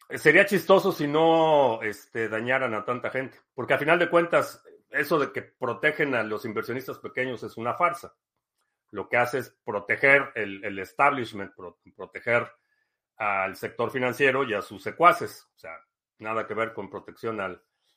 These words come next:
al pequeño inversionista. Eh, es una tragedia. Eh, impide la participación del público en general en proyectos que realmente son los rentables y les dejan comprar una men-, únicamente la basura.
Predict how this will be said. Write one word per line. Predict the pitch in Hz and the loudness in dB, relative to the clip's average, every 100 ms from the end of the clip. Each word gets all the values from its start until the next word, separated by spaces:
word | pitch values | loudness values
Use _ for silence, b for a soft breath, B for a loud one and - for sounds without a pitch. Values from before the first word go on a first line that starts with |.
| _ - | _ -12
al | 95 | -10
pequeño | - - 127 123 | -8 -4 -2 -2
inversionista. | 104 104 101 123 165 - 104 - _ _ _ _ _ _ _ _ _ | -2 -4 -2 -4 -4 -6 -12 -14 _ _ _ _ _ _ _ _ _
Eh, | 95 85 | -14 -14
es | 80 - | -14 -16
una | 98 92 85 | -12 -10 -10
tragedia. | - 92 135 170 131 - _ _ _ _ _ _ _ _ | -10 -6 -2 -2 -4 -10 _ _ _ _ _ _ _ _
Eh, | 98 101 | -18 -10
impide | 123 113 135 151 139 | -8 -2 2 4 4
la | 107 | 4
participación | 110 101 101 101 104 127 131 | 2 -2 -4 -4 -4 -4 -2
del | 110 90 | -4 -4
público | 131 123 113 110 95 92 87 | -6 -6 -6 -6 -6 -6 -8
en | 87 | -10
general | 107 98 101 110 110 | -8 -2 0 0 -4
en | - 92 90 90 90 - | -10 -10 -12 -18 -16 -6
proyectos | 107 104 120 117 139 - | -4 0 -2 0 -6 -4
que | 107 | -2
realmente | 107 113 104 104 104 | 2 2 0 -4 -6
son | 104 101 | -6 -6
los | 98 | -4
rentables | 101 110 175 160 107 - _ _ _ _ - | -6 4 4 4 -2 -12 _ _ _ _ -16
y | 98 | -10
les | 98 92 | -8 -4
dejan | 104 104 101 | -2 -2 -4
comprar | 92 92 107 | -6 -6 -2
una | 104 95 | -2 -4
men-, | 98 101 - | -6 -8 -8
únicamente | 120 120 113 110 117 107 | -8 -4 -2 -2 -2 -2
la | 98 | -2
basura. | 98 131 123 107 | -2 -4 -6 -6